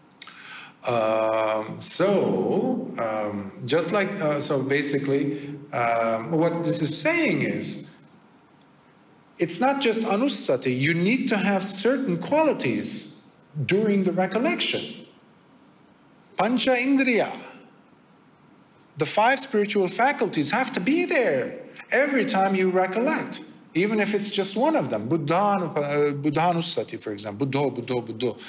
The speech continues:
You need to have the five. Saddha, right? Remember? What else comes? Pancha indriya. You remember?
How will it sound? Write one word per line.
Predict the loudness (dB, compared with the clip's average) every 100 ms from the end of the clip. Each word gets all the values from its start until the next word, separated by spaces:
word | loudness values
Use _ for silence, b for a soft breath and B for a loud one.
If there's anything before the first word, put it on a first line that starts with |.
| B B
You | -2 2
need | 2 2 0
to | 0
have | 2 2 0 -4 -10 -16 -20 -20 _
the | -4
five. | -2 0 0 0 -4 -12 -16 -20 _ _ _ _ _ _ _ _ _ _ _ _ _ _ _ -4
Saddha, | 0 0 2 0 0 -4 -18 -20 -20 -20 _ _
right? | -2 0 0 -6 -12 -20 -20 -20 -20 _ _ _ _ _ _ _ -2
Remember? | 0 2 0 -2 -6 -14 -20 -20 -20 _ _ _ _ _ _ _
What | 2
else | 2 2 0
comes? | -2 -2 -6 -12 -20 _ _ _ _ _ _ _ _ _ -4
Pancha | -2 0 0
indriya. | 0 0 -2 -4 -8
You | -2
remember? | 0 2 0 -4